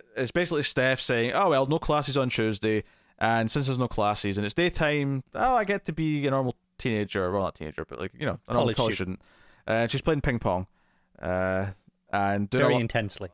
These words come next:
Speaker 1: lot of trash talk going on. Uh, really fun sequence. Um, is Fists of Fury to dual wield, uh,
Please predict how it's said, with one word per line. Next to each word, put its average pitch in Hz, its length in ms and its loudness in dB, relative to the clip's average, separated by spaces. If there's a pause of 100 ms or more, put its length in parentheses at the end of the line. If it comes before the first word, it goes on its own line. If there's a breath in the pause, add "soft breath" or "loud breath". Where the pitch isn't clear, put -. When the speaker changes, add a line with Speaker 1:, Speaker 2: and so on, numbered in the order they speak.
(100)
Speaker 1:
lot 156 160 2
of 147 80 0
trash 143 320 2
talk 135 300 2
going 127 320 2
on. 117 400 2 (340)
Uh, 101 540 2 (640)
really 147 180 2
fun 135 220 0
sequence. 117 680 -2 (560)
Um, 95 540 -4 (320 soft breath)
is 165 160 0
Fists - 260 0
of 247 100 2
Fury 180 340 2
to 175 140 -4
dual 147 220 -2
wield, 147 180 0 (140)
uh, 117 580 2